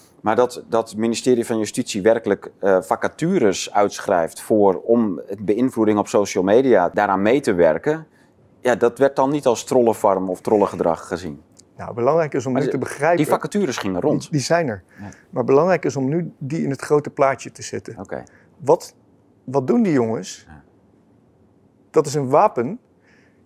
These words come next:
Speaker 2: in die lus om een bepaalde kwetsbaarheid van jou
Speaker 1: Mhm.
Speaker 2: te activeren. Kennelijk, als jij gevoelig bent voor een meerderheidsmening en zij kunnen die, die indruk wekken op met een heleboel trollen dat dat de meerderheidsmening is,
Speaker 1: Mhm.
Speaker 2: dan pakken ze jou op.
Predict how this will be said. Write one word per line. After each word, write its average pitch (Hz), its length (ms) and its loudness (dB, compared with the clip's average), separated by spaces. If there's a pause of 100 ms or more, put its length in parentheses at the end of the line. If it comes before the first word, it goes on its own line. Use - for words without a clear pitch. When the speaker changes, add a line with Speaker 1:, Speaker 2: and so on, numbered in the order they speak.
(120)
Speaker 2:
in 170 140 0
die 147 120 0
lus 165 520 -2 (520)
om 147 160 -6
een 127 80 -4
bepaalde 175 560 2
kwetsbaarheid 180 600 0
van 143 140 -8
jou 143 140 2
Speaker 1:
Mhm. 170 100 -4
Speaker 2:
te - 80 -4
activeren. 131 720 -8 (800)
Kennelijk, 202 520 2 (760)
als 135 120 -8
jij 151 140 4
gevoelig - 380 -4
bent 135 200 0
voor 131 200 2
een 123 120 2
meerderheidsmening 170 800 2
en 143 100 -6
zij 143 180 2
kunnen 131 280 0
die, 127 220 -2
die 123 160 -2
indruk 165 340 4
wekken 147 320 2
op - 280 0
met 131 220 -10
een 135 80 -8
heleboel 139 220 -4
trollen 123 260 -2
dat 120 140 4
dat 147 160 4
de 143 60 -2
meerderheidsmening 160 640 0
is, 107 220 -12
Speaker 1:
Mhm. 135 160 -18
Speaker 2:
dan - 120 -16
pakken 156 240 -8
ze - 120 -6
jou 135 220 4
op. - 260 -2